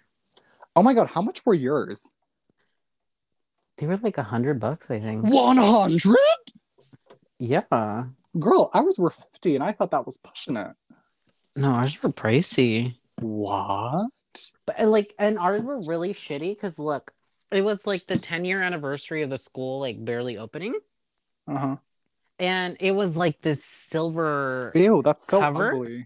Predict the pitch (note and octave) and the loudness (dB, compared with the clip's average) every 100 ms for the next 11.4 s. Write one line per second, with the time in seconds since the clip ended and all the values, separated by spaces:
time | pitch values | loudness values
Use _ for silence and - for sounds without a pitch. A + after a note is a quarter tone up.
0 | - F3+ F#3 - A4 E3+ D#3 - - C4 | -4 -2 0 -2 -4 -8 -10 -14 -10 -8
1 | C#4 D3 C#3 _ _ - G#3+ G#3 G3+ - | -6 -8 -8 _ _ -6 -2 -2 -2 -6
2 | _ _ _ _ _ _ _ _ _ _ | _ _ _ _ _ _ _ _ _ _
3 | _ _ _ _ _ _ F#3+ C#3+ F3+ F#3 | _ _ _ _ _ _ -12 -4 0 2
4 | G#3 D3 D3+ E3 D3 D#3 - B2+ C3+ E3 | 0 0 -2 0 -2 -4 -6 -6 -4 -2
5 | G3+ A3 F#3+ E3+ - C#3+ E3+ E3+ D#3 A#2+ | -2 0 0 0 0 0 0 0 -2 -4
6 | G#2+ - C#3 B2+ C#3 C3 - B2 A#2+ A#2 | -6 -10 -6 -4 -2 -4 -6 -6 -6 -8
7 | - A#2 A#2+ A#2+ A2 A#2+ A#2 A2 F#2+ A2+ | -8 -4 -2 -4 -6 -8 -8 -8 -6 -6
8 | A2+ A#2 - _ _ - E3+ D#3+ E3 F#3+ | -6 -8 -12 _ _ -4 -2 0 -2 2
9 | A3 C4 C4+ B3+ - F#3 F3+ - C3 A2+ | 2 2 -2 -4 -4 -6 -6 -6 -2 2
10 | F3 B2+ G#2 - - B2+ - _ _ _ | 2 2 -4 -10 -12 -12 -12 _ _ _
11 | _ G2+ F2+ F#2+ | _ -8 -8 -10